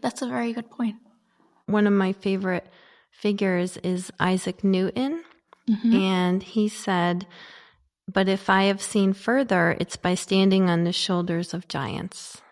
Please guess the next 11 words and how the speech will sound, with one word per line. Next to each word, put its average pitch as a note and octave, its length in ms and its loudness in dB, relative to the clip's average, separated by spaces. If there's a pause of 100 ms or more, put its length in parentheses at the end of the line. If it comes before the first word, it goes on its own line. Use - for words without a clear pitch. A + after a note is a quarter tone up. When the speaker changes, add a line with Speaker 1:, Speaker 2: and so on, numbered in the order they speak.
(960)
Speaker 2:
which - 200 -10
is F#3 120 -8
a F3 60 -2
nice E3+ 240 -4
thing E3+ 260 -8
to F#3+ 140 -8
remember. F3 640 -6 (280)
Speaker 1:
I B3+ 120 -2
like A3+ 240 -6
that A3 160 -10
quote. G3+ 240 -14